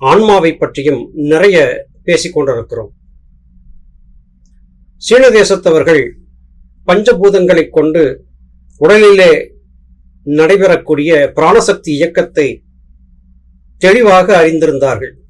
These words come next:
அதை கொண்டு பிராணசக்தி ஓட்ட பாதைகளை உடலிலே கண்டுபிடித்தார்கள். பதினான்கு சக்தி ஓட்ட பாதைகளை கண்டுபிடித்து சொன்னார்கள். இந்த சக்தி ஓட்ட பாதைகளில் ஏற்படக்கூடிய சக்தி இறுக்கம்தான்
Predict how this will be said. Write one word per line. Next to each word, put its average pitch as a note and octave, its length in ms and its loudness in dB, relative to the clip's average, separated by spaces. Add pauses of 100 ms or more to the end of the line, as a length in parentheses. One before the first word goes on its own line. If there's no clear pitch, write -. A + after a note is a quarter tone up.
(1160)
அதை E3+ 200 2
கொண்டு G#3 380 2
பிராணசக்தி F#3 640 0
ஓட்ட F3+ 340 0
பாதைகளை D#3+ 500 0
உடலிலே E3 420 0
கண்டுபிடித்தார்கள். D3 840 -6 (1300)
பதினான்கு F#3 540 2 (120)
சக்தி F3+ 320 -4
ஓட்ட F3 320 0
பாதைகளை D3+ 500 0 (160)
கண்டுபிடித்து F3 560 -4
சொன்னார்கள். C#3 520 -6 (1000)
இந்த G3 200 0
சக்தி F3+ 300 -2
ஓட்ட G3+ 320 2
பாதைகளில் E3 520 0
ஏற்படக்கூடிய E3 720 -2 (320)
சக்தி F3+ 420 -4
இறுக்கம்தான் D#3 720 -2